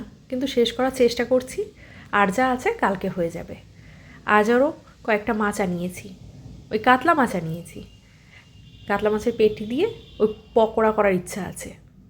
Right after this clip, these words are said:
ভেটকি মাছ দিয়ে তো খেয়েছি, ভাবলাম কাতলা মাছ দিয়েও খেয়ে দেখি একই রকম লাগে কি, কারণ ভেটকি মাছের তো প্রচুর দাম। এইদিকে অনেক দিন ধরে মাছের তেল খেতে ইচ্ছে করছিল, বলিনি যদিও,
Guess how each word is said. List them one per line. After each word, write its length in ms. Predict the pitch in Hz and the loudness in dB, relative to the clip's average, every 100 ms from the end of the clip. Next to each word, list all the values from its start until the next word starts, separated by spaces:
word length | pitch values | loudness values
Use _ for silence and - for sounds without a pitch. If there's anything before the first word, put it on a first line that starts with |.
| - - | -20 0
ভেটকি 260 | 214 214 226 | 2 2 0
মাছ 160 | 226 220 | -2 -2
দিয়ে 180 | 247 247 | 0 2
তো 100 | 269 269 | 0 -2
খেয়েছি, 460 | - 277 269 269 233 - - - - - | 0 2 2 0 -8 -10 -16 -18 -16 0
ভাবলাম 360 | 233 220 240 240 - - - - | 2 4 2 -2 -12 -20 -20 -6
কাতলা 260 | 208 208 202 | -4 -2 -2
মাছ 140 | 208 | -2
দিয়েও 160 | 214 247 | 0 0
খেয়ে 240 | 254 247 233 | 4 4 6
দেখি 260 | 233 - 370 - - - - | 4 0 -10 -12 -20 -18 -8
একই 200 | 196 220 | -6 0
রকম 240 | 214 214 233 | 0 0 0
লাগে 280 | 220 214 220 | 0 0 -2
কি, 140 | 294 - - - - - | -4 -8 -12 -16 -16 -4
কারণ 180 | 214 240 | -2 2
ভেটকি 240 | 220 214 220 | 0 0 -2
মাছের 220 | 214 240 | -2 -4
তো 60 | 247 | -4
প্রচুর 260 | 254 320 285 | -4 -4 -2
দাম। 180 | 233 220 - - - - - - - - - | -2 -4 -10 -20 -20 -20 -20 -20 -20 -20 -8
এইদিকে 340 | - 220 220 277 | 2 4 4 4
অনেক 220 | 233 220 | 4 2
দিন 140 | 214 240 | 0 -2
ধরে 180 | 254 359 - | -2 -4 -8
মাছের 280 | 208 202 220 220 | -10 -6 -4 2
তেল 160 | 226 240 - | 2 2 -2
খেতে 200 | 214 208 | -4 -4
ইচ্ছে 180 | - - | -6 -10
করছিল, 380 | 185 - 196 185 - - - - - - 180 | -10 -10 -10 -12 -16 -18 -18 -16 -16 -8 2
বলিনি 340 | 202 247 339 | 4 6 4
যদিও, 340 | 330 302 247 | 4 4 4